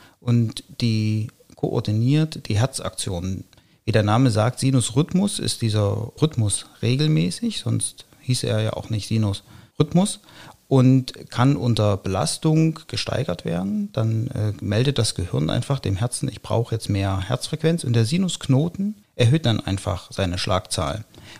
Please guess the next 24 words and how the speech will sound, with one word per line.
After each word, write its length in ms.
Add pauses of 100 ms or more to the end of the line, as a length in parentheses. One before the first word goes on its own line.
Wohingegen 540
nachts, 560
wenn 100
man 160
schläft 480
und 120
das 180
Gehirn 460 (140)
dem 120
Herz 260
zurückmeldet, 640
jetzt 200
wird 140
geschlafen, 640
jetzt 220
ist 200
Ruhe, 280 (420)
wird 160
der 100
Herzschlag 440
langsamer. 560 (580)
Auch 160
das 280
macht 340